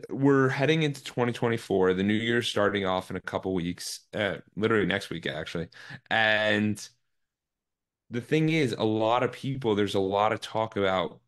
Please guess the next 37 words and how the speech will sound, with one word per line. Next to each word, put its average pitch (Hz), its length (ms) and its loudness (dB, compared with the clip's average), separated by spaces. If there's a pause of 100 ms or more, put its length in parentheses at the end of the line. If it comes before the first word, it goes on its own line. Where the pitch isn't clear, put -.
(140)
buying 92 460 0
businesses 90 600 -4
up 82 260 -2
because 90 220 -8
there's 90 180 -4
people 92 280 -8
who 95 120 -8
are 90 140 -2
getting 82 280 -2
older 135 760 2 (280)
and 90 100 -10
there's 92 120 -8
different 95 320 -4
opportunities. 131 1160 -2 (1160)
What 123 440 2
was 220 240 2
the 143 500 -2
thought 131 400 0
process 104 480 0
when 110 180 -4
you 107 80 0
bought 95 500 -2
that? 90 560 0 (100)
Like, 110 160 -2
I 113 40 4
wanna 135 220 2
take 131 340 -6
you 107 60 -6
back 98 300 0
to 101 60 -4
that 92 240 -2
point 101 200 -4
where 90 100 -2
you 92 100 -4
bought 95 280 -2
the 90 80 -4
laundromat. 92 760 -6